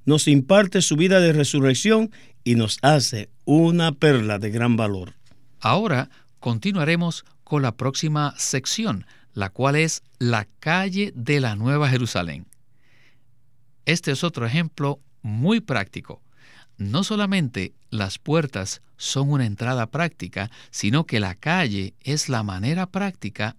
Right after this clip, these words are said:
Speaker 2: en la cual podemos andar por la ciudad. Continuemos con el estudio vida.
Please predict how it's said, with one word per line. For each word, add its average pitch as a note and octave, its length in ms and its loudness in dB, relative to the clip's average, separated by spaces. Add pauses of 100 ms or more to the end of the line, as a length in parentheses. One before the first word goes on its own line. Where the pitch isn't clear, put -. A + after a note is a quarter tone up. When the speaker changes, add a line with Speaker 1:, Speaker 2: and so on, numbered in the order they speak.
Speaker 2:
en G3+ 200 2
la D3+ 160 0
cual F3+ 520 -2 (100)
podemos C3+ 580 0
andar A#2+ 480 0 (200)
por D#3 240 0
la D3+ 140 0
ciudad. G2 420 -4 (840)
Continuemos D#3 800 0 (220)
con C3 240 0
el C#3 100 2
estudio B2+ 340 0
vida. - 480 -6